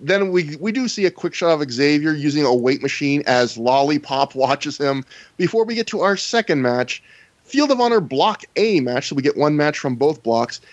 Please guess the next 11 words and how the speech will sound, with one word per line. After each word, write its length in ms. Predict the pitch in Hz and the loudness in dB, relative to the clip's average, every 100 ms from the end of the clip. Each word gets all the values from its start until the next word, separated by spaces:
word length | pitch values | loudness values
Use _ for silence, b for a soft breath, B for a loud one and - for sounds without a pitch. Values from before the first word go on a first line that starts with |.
| B B | B B
Xavier 880 | 139 123 151 226 214 175 135 131 123 | -2 0 0 0 0 2 2 2 0
defeats 360 | 123 139 165 - | -4 -4 -6 -8
John 380 | 120 156 196 156 | -2 0 2 2
Walters 440 | 151 151 151 127 | 0 0 -4 -4
via 220 | 120 233 | -4 -2
pinfall 640 | - 147 135 135 123 120 120 | -2 -2 -2 2 2 2 -2
in 120 | 117 | -6
ten 300 | - 226 208 | -6 -2 0
minutes, 200 | 156 - | 0 -2
forty-five 560 | - 208 202 156 143 - | -2 0 0 2 0 2
seconds, 420 | 131 135 131 | -2 0 -4